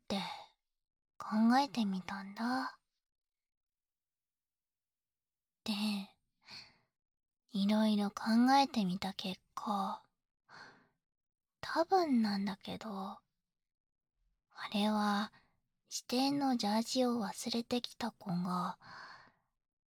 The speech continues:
学校の貸し出しジャージを着させられてたんだと思うんだよね。制服で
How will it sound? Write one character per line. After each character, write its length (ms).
学 180
校 280
の 400
貸 320
し 40
出 160
し 180
ジ 120
ャ 100
ー 40
ジ 220
を 260
着 100
さ 160
せ 180
ら 140
れ 120
て 140
た 180
ん 80
だ 120
と 320
思 360
う 40
ん 120
だ 120
よ 120
ね。 420
制 340
服 320
で 340